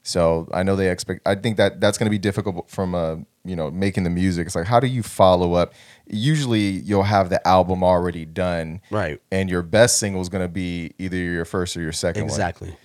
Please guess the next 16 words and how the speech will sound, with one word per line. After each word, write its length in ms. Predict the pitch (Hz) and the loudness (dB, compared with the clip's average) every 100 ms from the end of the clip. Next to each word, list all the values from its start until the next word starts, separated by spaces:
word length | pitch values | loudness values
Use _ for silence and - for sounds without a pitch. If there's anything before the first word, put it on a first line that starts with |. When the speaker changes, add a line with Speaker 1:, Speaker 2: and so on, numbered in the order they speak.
| _ _ _ _ | _ _ _ _
Speaker 1:
You 120 | 92 | -4
know, 60 | 87 | -2
you 80 | 87 | 0
got 140 | 92 | -2
the 60 | 92 | 0
warm-up 360 | 95 101 98 | 2 2 2
single 260 | - 98 90 | 0 -4 -4
and 80 | 87 | -4
then 120 | 87 | -4
the 80 | 85 | -4
best 220 | 82 82 | -4 -4
single 180 | 95 85 | -4 -6
will 60 | 82 | -6
come 120 | 85 | -4
Speaker 2:
Right. 80 | 78 | -4
Speaker 1:
out 120 | 69 | -6